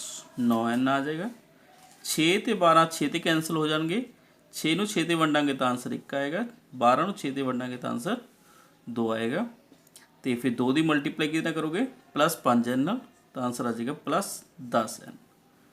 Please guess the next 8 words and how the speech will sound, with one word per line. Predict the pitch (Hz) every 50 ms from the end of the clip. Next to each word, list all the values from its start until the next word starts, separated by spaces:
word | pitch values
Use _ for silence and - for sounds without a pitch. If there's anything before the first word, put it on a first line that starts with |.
| _ _ _ _ _ _ _ _ _
ਬਰਾਬਰ | - 123 117 104 101 - - - - - - _ _ _ _ _ _ _ _ _ _ _ _ -
ਇੱਕੀ | 170 165 - - 262 240
ਦੀ | 247
ਮਲਟੀਪਲਾਈ | 233 220 196 185 180 185 185 175 180 180
ਬਾਰਾਂ | 160 151 139 139 147
ਨਾਲ | 147 143
ਕਰਨੀ | 135 143 139 131 131 139 156
ਹੈ। | 208 240